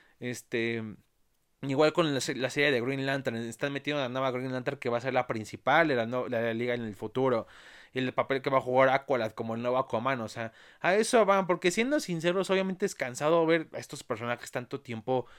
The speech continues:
este, acaparando todo, y es normal, o sea, tan, o Superman, Green Lantern, Wonder Woman, este, Batman, Flash, llevan ochenta, más de ochenta años, este, existiendo.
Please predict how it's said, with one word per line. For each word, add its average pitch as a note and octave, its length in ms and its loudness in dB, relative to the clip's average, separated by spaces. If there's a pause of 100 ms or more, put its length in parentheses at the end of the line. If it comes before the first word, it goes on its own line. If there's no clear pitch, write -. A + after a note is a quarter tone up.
(420)
este, A2 1000 0
acaparando C3+ 760 2
todo, B2+ 360 4
y B2 180 0
es D#3+ 80 0
normal, G3 440 2
o D3+ 40 2
sea, C#3 140 -6 (160)
tan, C#3+ 220 -2
o C3+ 80 -4
Superman, F3 720 -2 (360)
Green F3+ 300 2
Lantern, F3+ 400 2
Wonder F3+ 260 2
Woman, D#3+ 640 2
este, A#2+ 360 -4
Batman, C3+ 640 2
Flash, D#3 300 4
llevan F#3 360 2
ochenta, D#3+ 640 -6
más F3 160 0
de F#3 60 2
ochenta F#3 520 -2
años, F#3+ 320 -4
este, B2 640 0 (460)
existiendo. C#3 920 -2